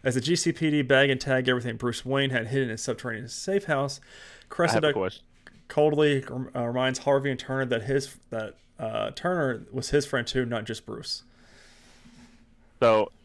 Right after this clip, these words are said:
Speaker 2: unless I just blocked the first episode out of my mi-, memory, which is possible, did they ever explain how the cops knew how to access
Speaker 1: No.
Speaker 2: the Batcave?
Speaker 1: No.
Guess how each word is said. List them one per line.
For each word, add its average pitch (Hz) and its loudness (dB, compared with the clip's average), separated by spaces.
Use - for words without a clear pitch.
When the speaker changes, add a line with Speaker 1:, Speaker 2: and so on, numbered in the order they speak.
Speaker 2:
unless 113 2
I 110 0
just 107 -8
blocked 92 0
the 101 -12
first - -6
episode 98 -4
out 95 -2
of 92 -6
my 92 -8
mi-, 90 -8
memory, 92 -10
which - -10
is 85 -14
possible, 87 -2
did 110 -8
they 135 0
ever 156 -4
explain 131 -8
how 117 0
the 104 -4
cops - -2
knew 98 -4
how 92 -6
to 85 -10
access - -12
Speaker 1:
No. 123 -4
Speaker 2:
the - -12
Batcave? - -8
Speaker 1:
No. 120 -4